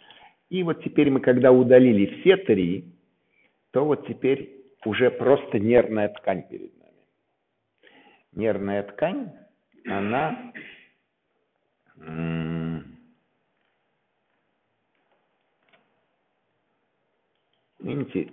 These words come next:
теперь более или менее одного цвета. В центральной нервной системе и в периферической, да, то есть они здесь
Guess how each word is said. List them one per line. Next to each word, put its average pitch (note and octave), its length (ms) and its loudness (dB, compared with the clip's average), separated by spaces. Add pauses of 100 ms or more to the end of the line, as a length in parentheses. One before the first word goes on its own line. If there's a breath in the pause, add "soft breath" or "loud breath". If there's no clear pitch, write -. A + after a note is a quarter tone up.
(100)
теперь - 680 0 (340)
более A#2+ 340 4
или A#2+ 40 0
менее B2 260 0
одного A2+ 420 2 (160)
цвета. G#2 540 0 (400)
В - 160 -20
центральной A2+ 460 4
нервной D3 320 0
системе C3 320 -4
и A2+ 80 -10
в - 40 -20
периферической, A2+ 720 -6
да, C3+ 260 -8
то - 160 -6
есть - 180 -10
они G2 300 -6
здесь G#2 240 -4